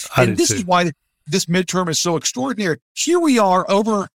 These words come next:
Speaker 2: forty-five minutes into this conversation. We haven't even talked about the, the,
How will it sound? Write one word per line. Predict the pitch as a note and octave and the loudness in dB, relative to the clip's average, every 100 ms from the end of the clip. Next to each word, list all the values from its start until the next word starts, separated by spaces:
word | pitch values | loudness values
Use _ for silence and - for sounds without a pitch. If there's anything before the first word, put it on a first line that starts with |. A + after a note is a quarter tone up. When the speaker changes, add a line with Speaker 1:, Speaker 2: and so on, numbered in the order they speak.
| _ _ | _ _
Speaker 2:
forty-five | - A3+ B3 A3 G#3 E3+ | -2 0 2 0 0 0
minutes | F3+ F3 | -2 -2
into | F3+ D3+ | -4 -4
this | D3+ | -4
conversation. | - D#3+ D3+ D3 E3 F#3 F3+ D#3 | 0 0 2 0 0 0 0 -2
We | E3 | 0
haven't | F3+ | 0
even | F#3 E3 | -2 -2
talked | D#3+ D#3+ | -2 -2
about | E3+ D#3+ - | 0 0 -2
the, | B2+ - - C#3+ - C3 | -6 -8 -20 -20 -20 -6
the, | E3+ | -4